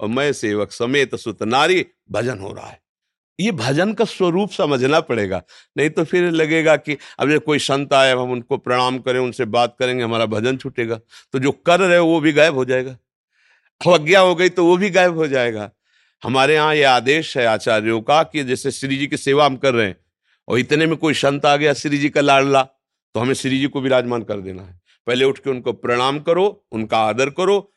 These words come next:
और उनकी आज्ञा लो, फिर सेवा में बैठो।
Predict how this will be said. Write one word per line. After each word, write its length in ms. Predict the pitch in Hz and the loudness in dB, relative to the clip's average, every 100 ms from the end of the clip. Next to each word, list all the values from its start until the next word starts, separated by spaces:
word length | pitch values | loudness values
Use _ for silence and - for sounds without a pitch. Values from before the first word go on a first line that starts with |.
| _ | _
और 100 | 127 | -4
उनकी 320 | 135 143 196 | -2 -4 -2
आज्ञा 380 | 180 156 139 185 | 0 0 0 0
लो, 320 | 170 113 - _ _ _ _ _ - | 2 -2 -4 _ _ _ _ _ -4
फिर 180 | 156 | -4
सेवा 300 | 143 127 104 | -2 -2 -2
में 160 | 92 90 | -4 -10
बैठो। 320 | 87 - 90 | -14 -18 -20